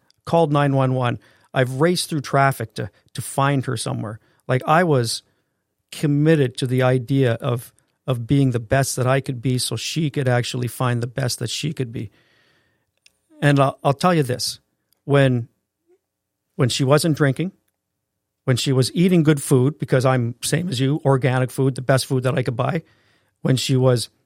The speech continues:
<clears throat> when she was exercising, so when I kept her on a, a good exercise regimen, a really good food regimen, talking about, uh, you know,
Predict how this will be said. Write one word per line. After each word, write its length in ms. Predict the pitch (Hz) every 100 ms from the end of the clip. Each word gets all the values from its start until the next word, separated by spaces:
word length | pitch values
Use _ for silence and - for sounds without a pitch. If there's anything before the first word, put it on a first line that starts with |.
| _ _ _ _ _
<clears throat> 760 | - - - - - _ _ _
when 120 | 139
she 100 | -
was 180 | 131 117 -
exercising, 840 | 156 - 165 151 139 139 165 214 - _ _ _ _ _
so 180 | - 135
when 140 | 135
I 60 | 131
kept 280 | - 151 -
her 80 | 139
on 120 | 123
a, 180 | 117 - _ _ _
a 60 | 123
good 260 | 110 156 147
exercise 560 | 151 156 143 147 139
regimen, 480 | 151 143 151 151 147 - _
a 60 | 120
really 220 | 143 131
good 200 | 139 123
food 300 | - 151 147
regimen, 480 | 151 139 147 147 143 _ _ _
talking 320 | - 147 - 143
about, 360 | 131 139 127 -
uh, 240 | 156 123 117 139 - _ _
you 80 | 135
know, 220 | 123 123